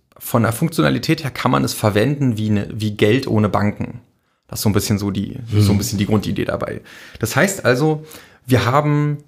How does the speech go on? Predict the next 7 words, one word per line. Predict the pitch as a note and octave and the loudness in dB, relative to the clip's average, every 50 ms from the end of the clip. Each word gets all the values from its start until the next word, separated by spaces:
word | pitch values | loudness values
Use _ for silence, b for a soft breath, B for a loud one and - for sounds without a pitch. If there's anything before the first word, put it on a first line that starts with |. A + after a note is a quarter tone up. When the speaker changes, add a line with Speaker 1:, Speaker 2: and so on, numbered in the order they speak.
| _ _ _ _ _ | _ _ _ _ _
Speaker 1:
ähm, | - A2+ A2+ G#2+ G#2+ G#2 G2+ G2+ G2 - - | 2 2 4 4 4 2 0 0 -2 -2 0
ein | G#2 A2 G#2+ | 2 4 4
Netzwerk | A2 - A3 - - - G#2+ A2 A2 - | 4 2 2 0 -2 0 0 -2 -2 -4
von | - - G2+ G#2 G#2 | -4 -4 -2 -2 -2
zum | - G2+ F2 | -4 -4 -6
Beispiel | A2+ - - A2 | -6 -8 -8 -8
Rechnern | A#2 - D#3 - G3+ G#3 A3 A3 A3+ A3+ | -6 -4 -4 -2 0 0 0 0 -2 -4